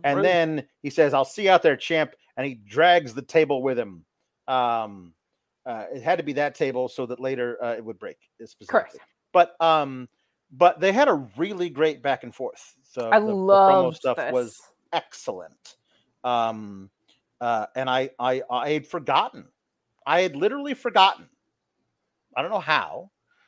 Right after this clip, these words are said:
Speaker 1: that Wes Lee took the North American title from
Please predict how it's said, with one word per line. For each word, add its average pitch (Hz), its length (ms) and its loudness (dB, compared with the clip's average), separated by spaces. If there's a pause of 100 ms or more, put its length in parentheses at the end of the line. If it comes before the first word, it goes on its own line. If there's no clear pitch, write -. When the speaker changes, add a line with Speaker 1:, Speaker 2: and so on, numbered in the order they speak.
(220)
Speaker 1:
that 165 240 4 (240)
Wes 165 440 -2
Lee 220 460 -6 (720)
took 190 220 -4
the 180 60 -6
North 165 260 2
American 165 480 -2
title 151 480 -4 (160)
from 170 560 -4